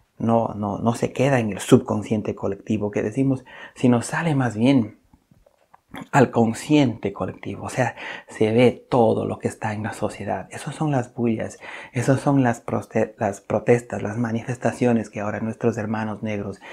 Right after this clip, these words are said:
están haciendo. Eso es, es la consecuencia de eso. No tienen otra más que hacer.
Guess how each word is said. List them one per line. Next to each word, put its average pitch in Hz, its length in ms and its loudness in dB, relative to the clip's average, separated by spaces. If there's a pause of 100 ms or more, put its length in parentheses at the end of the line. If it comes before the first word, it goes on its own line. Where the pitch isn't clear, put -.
(180)
están 139 440 0
haciendo. 95 580 -10 (240)
Eso 135 300 2
es, - 340 0
es 123 140 -4
la 131 140 -2
consecuencia 131 760 2
de 98 180 -4
eso. - 320 -6 (600)
No 127 120 8
tienen 139 320 4
otra 120 320 -2
más 123 220 0
que - 100 -14
hacer. - 360 -12